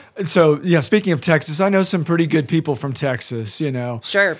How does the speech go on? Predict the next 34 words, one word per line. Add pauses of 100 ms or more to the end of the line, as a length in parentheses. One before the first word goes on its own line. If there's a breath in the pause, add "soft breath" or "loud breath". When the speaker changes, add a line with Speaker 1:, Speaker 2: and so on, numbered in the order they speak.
Speaker 2:
Yes,
Speaker 1:
And,
Speaker 2:
you
do.
Speaker 1:
you
know,
Dustin
Huckabee
is
Speaker 2:
Uh-huh.
Speaker 1:
one
of
'em.
Stephen
Medley's
another. (180 loud breath)
There's
some
others,
but
those
two
come
to
mind.
So
since
we're
in
the
stages
of
recovery
building,